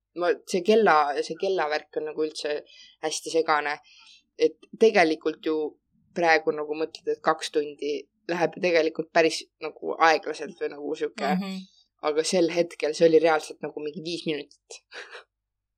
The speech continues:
Speaker 1: Nagu ma ei tea, ma ei tea, kuidas see nagu läks niimoodi. Aga et, äh, siis ma sain pressima hakata.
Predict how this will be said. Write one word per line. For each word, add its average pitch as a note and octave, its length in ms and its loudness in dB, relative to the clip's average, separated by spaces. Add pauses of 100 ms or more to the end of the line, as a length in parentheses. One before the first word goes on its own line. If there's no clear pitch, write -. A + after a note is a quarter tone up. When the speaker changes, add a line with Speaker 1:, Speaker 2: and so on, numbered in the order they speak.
(460)
Speaker 1:
Nagu E3 340 -4 (840)
ma E3+ 100 -2
ei E3 80 2
tea, D#3+ 220 2 (280)
ma E3+ 120 -2
ei E3+ 60 -4
tea, D#3 180 2
kuidas C#3 300 -10
see C#3 120 -8
nagu C#3 220 -2
läks - 340 -4 (380)
niimoodi. D3 380 -4 (1160)
Aga D3+ 360 -6 (280)
et, - 240 -2 (360)
äh, D#3 120 -2
siis F3 180 -8
ma E3 80 -6
sain D#3+ 220 -10
pressima C#4 540 -2
hakata. B3 640 -2